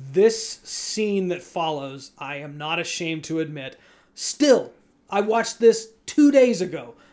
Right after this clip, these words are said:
still made me tear up. Because what follows is a montage of scenes of him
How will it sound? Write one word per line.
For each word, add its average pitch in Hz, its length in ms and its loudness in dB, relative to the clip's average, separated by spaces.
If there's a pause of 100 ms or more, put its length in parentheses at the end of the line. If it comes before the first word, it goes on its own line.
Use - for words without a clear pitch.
still 254 800 4 (100)
made 180 240 2
me 165 120 -2
tear 151 300 -8
up. - 200 -20 (1000)
Because 165 280 0
what 202 160 2
follows 254 560 2
is 202 120 2
a 214 120 2
montage 196 760 -2
of 175 140 -6
scenes 170 460 -4
of 160 160 -8
him 214 680 -4